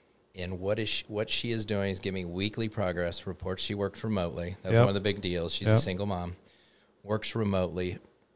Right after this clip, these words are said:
Speaker 1: But, I mean, she's setting up appointments with realtors even down at the lake. And that's,
Speaker 2: Really?
Speaker 1: that's two and a half hours
Speaker 2: Wow.
Speaker 1: away. Yeah.
Speaker 2: Wow.
Speaker 1: She has friends down at the lake. She goes, "I'll hit 'em up when I go down and visit my friends." She's already had Zoom meetings with them. She's just a,
Speaker 2: Cool.
Speaker 1: a bulldog.
Speaker 2: Yeah.
Speaker 1: She's diligent.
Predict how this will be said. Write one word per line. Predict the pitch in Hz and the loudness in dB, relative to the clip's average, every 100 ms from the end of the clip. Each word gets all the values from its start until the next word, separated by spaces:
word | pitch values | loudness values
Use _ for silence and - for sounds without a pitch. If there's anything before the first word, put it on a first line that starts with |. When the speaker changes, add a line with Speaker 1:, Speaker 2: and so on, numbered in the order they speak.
| _ 117 | _ 0
Speaker 1:
But, | 120 | 4
I | |
mean, | 110 113 | 4 2
she's | - - 170 | 2 2 2
setting | - 139 120 | 2 2 2
up | 110 | 0
appointments | 101 107 101 98 - | -2 -2 -2 -2 -6
with | 95 | -8
realtors | 95 95 107 104 90 - | -4 0 0 0 -2 -2
even | 120 104 98 | -2 -2 0
down | 92 | 0
at | 92 | -2
the | - 82 85 | -6 -12 -8
lake. | 80 73 - | -8 -8 0
And | |
that's, | 85 | 10
Speaker 2:
Really? | 107 151 160 104 | 12 12 12 12
Speaker 1:
that's | 113 - | 12 6
two | - 110 | 0 0
and | |
a | 87 | 0
half | 95 - | 0 0
hours | 95 90 | 0 10
Speaker 2:
Wow. | 127 131 117 | 12 12 12
Speaker 1:
away. | 85 78 - | 8 -4 -12
Yeah. | 92 92 80 - - | -2 0 0 -2 10
Speaker 2:
Wow. | 127 127 | 12 12
Speaker 1:
She | 110 | 12
has | 135 | 6
friends | - 127 117 101 | 4 6 4 4
down | 101 95 | 2 2
at | 87 | 0
the | 95 | 0
lake. | 92 | 0
She | - | 0
goes, | 101 95 | 0 0
"I'll | 110 | 2
hit | 117 | 2
'em | 107 | 2
up | 101 98 | -2 -2
when | 95 | -2
I | |
go | 92 | 0
down | 92 90 | 0 -2
and | 87 | -4
visit | 80 90 87 | -8 -12 -12
my | 90 | -10
friends." | 87 - 87 80 87 - | -8 -6 -6 -6 -10 -8
She's | - 104 | -6 -2
already | 101 98 | 0 0
had | 98 92 - | -2 -4 -6
Zoom | 95 107 107 | 0 2 2
meetings | 101 95 95 | 0 0 -2
with | 98 92 | -2 -4
them. | 101 98 | -4 -4
She's | - 127 110 | -2 0 -2
just | - 107 - 98 | 0 0 0 0
a, | 90 87 - - - | -2 -2 -8 -16 6
Speaker 2:
Cool. | 127 147 | 12 12
Speaker 1:
a | 123 | 12
bulldog. | 117 104 92 104 131 - | 10 10 6 4 0 -2
Speaker 2:
Yeah. | 117 127 117 - - - | 6 6 6 -2 -18 -4
Speaker 1:
She's | - 107 | 0 0
diligent. | 90 110 101 87 87 - | 4 4 4 2 -2 -2